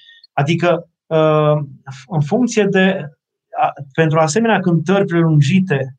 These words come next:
de multe ori aceste cântări prelungite s-au făcut de-a, pentru ca preotul să aibă timp să zică rugăciune în taină. De aceea se fac rugăciunile acelea, ă, cântările acestea prelungite ale co-,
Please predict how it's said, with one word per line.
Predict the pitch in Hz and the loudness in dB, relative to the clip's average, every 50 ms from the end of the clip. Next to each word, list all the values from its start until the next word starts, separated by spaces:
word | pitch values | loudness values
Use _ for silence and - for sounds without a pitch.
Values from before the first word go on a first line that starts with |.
| _ _ _ | _ _ _
de | - 147 | -2 0
multe | 151 185 208 220 - 208 | 0 2 0 0 0 0
ori | 185 | 0
aceste | 180 180 208 190 196 | 0 -2 -2 -4 -2
cântări | 190 180 165 160 170 196 190 | -2 0 0 0 0 -2 -2
prelungite | 190 185 175 160 147 156 196 190 208 | -2 0 0 0 0 0 0 -2 -4
s-au | 190 185 180 175 | -2 -2 -2 -2
făcut | - 160 165 156 - 214 | -2 -2 -4 -6 -6 -4
de-a, | 190 180 170 170 - _ | -2 -2 -2 -2 -4 _
pentru | - 170 165 170 170 | -2 -2 0 0 0
ca | 170 165 151 | 0 -2 -2
preotul | 151 - 165 202 214 202 196 | -2 -2 0 0 0 0 -2
să | - - 185 | -2 -2 -2
aibă | 180 175 160 147 | 0 0 -2 -4
timp | - 202 196 | -4 -4 -2
să | 185 165 | -2 -2
zică | 156 175 185 180 | -2 -2 -2 0
rugăciune | 175 165 160 156 - 190 185 | 0 0 0 -2 0 0 0
în | 170 165 | 0 0
taină. | - 160 147 131 120 113 - - _ _ _ _ _ _ _ _ _ _ _ _ | 0 0 0 0 0 -4 -6 -12 _ _ _ _ _ _ _ _ _ _ _ _
De | - | -4
aceea | 202 294 - 285 180 | -2 0 0 0 0
se | 139 127 | 0 -2
fac | 127 131 131 127 127 | -2 -2 -2 -2 -2
rugăciunile | 127 127 131 131 - 143 135 127 123 | -2 -6 -6 -6 -4 -4 -2 -2 -2
acelea, | 120 - - 139 131 131 127 131 | -4 -4 -2 0 0 0 0 0
ă, | 135 135 131 131 131 - | 0 0 0 0 -2 -6
cântările | - - 143 135 131 151 139 131 | -6 -4 -2 0 2 2 0 0
acestea | 135 - - 131 131 | -2 -4 -6 -6 -4
prelungite | 131 131 131 127 123 - - - | 0 2 2 2 0 0 -2 -2
ale | 127 123 | -2 -2
co-, | 120 - - 127 - | -4 -6 -8 -12 -12